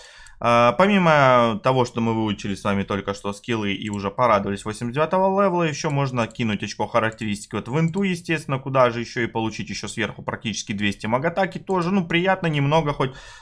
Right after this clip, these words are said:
но всё равно это как бы новая такая ступень. Ну что, Road to девяностый получается. Да, я бы сказал девяностый так же, как и Road to, но, к сожалению, не знаю, как это будет на английском. Не особо в нём силён.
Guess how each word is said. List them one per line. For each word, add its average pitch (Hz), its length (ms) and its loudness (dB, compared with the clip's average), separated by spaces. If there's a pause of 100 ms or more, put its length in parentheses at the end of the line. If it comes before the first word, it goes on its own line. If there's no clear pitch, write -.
но 208 200 4
всё 208 220 2
равно 165 240 4
это 143 180 0
как 131 180 -2
бы 120 100 0
новая 135 440 4
такая 110 400 4
ступень. 107 560 -2 (300)
Ну 208 160 4
что, 151 540 0 (300)
Road 190 380 6
to 175 100 -2
девяностый 185 720 6
получается. 107 640 2
Да, 123 100 4
я 110 40 6
бы 101 60 -2
сказал 117 220 0
девяностый 117 440 0
так 107 220 2
же, 101 60 -4
как 104 180 -6
и 117 40 0
Road 117 560 4
to, 196 140 4
но, 127 180 0
к - 60 -12
сожалению, 113 500 -4
не 139 120 2
знаю, 127 240 4
как - 80 -14
это 107 100 -4
будет 101 220 -4
на 104 160 0
английском. 110 560 -4 (360)
Не 147 120 4
особо 160 300 4
в 110 60 2
нём 104 140 0
силён. 98 320 -6